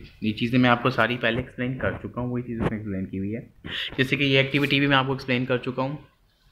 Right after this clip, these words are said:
उसी तरीके से we can, uh, infer from this activity that the greater the depth of the water in the vessel, the greater is the pressure of the water। ठीक है, जितनी ज़्यादा डेप्थ वाटर की होगी उतनी ज़्यादा उसमें बेटर लोअर साइड पर, अ, प्रेशर ज़्यादा होगा।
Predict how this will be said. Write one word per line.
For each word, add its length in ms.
उसी 180
तरीके 320
से 140
we 120
can, 200
uh, 500
infer 360
from 180
this 220
activity 380
that 280
the 140
greater 260
the 160
depth 200
of 160
the 100
water 420
in 140
the 120
vessel, 420
the 180
greater 380
is 100
the 140
pressure 360
of 100
the 120
water। 260
ठीक 120
है, 100
जितनी 260
ज़्यादा 180
डेप्थ 340
वाटर 240
की 160
होगी 200
उतनी 180
ज़्यादा 200
उसमें 320
बेटर 300
लोअर 460
साइड 300
पर, 140
अ, 460
प्रेशर 260
ज़्यादा 280
होगा। 360